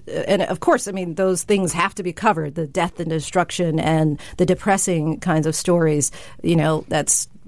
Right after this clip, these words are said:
unfortunately w-, often what's going on in, in the world. Um, and so that tho-, those have to be reported. But I felt like this was, like, a, a new way to be, get my creative juices flowing, you know, because you don't always have those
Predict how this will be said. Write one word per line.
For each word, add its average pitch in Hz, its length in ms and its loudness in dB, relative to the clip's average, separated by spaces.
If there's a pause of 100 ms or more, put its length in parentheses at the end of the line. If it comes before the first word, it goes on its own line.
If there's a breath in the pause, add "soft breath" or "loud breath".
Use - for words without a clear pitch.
(140)
unfortunately 170 880 2
w-, - 380 -4 (180)
often 175 680 0
what's 175 220 -2
going 170 280 2
on 180 240 6
in, 165 120 0
in - 160 0
the 156 60 4
world. 170 440 4 (400 loud breath)
Um, 165 320 4
and - 180 0
so 180 160 2
that 165 140 0
tho-, 175 220 2
those 180 260 0
have 170 180 0
to - 60 -10
be 170 100 -2
reported. 165 500 2 (480 loud breath)
But 262 120 4
I 254 120 4
felt 302 240 2
like 254 160 2
this 220 240 2
was, 208 280 2
like, 190 220 2
a, 175 420 2
a 196 120 4
new 208 760 6
way 185 560 4
to 175 480 2
be, 220 280 2
get 226 320 0
my 226 160 2
creative 185 500 2
juices 160 380 -2
flowing, 151 480 0
you 190 100 0
know, 185 220 4
because 190 320 2
you 196 80 2
don't 226 220 4
always 220 260 4
have 196 300 4
those 170 260 0